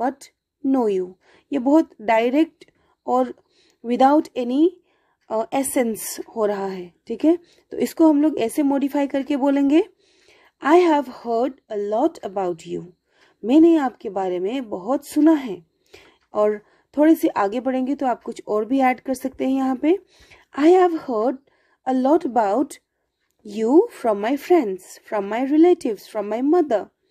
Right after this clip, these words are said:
ओके? तो ऐसे आपको बोलना है।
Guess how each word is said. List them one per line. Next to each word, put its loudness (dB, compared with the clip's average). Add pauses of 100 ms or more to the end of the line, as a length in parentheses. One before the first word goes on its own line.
(640)
ओके? -2 (400)
तो -12
ऐसे -2
आपको -2 (720)
बोलना 0
है। -12